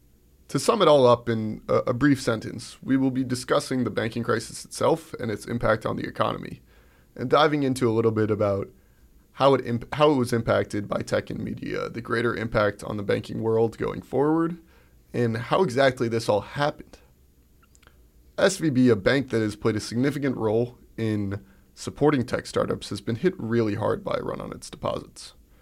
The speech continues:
This sudden shift raised concerns about the stability of the banking sector and its impact on the wider economy.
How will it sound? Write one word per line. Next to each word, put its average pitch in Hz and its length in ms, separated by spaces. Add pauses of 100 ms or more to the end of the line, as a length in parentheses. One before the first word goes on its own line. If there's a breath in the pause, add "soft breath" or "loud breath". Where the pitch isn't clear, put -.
(500 soft breath)
This 180 200
sudden 127 300
shift 113 400
raised 104 360
concerns 98 520
about 107 180
the 110 80
stability 123 460
of 117 60
the 120 60
banking 110 380
sector - 400
and - 100
its - 160
impact 117 380
on 98 60
the - 80
wider - 280
economy. - 520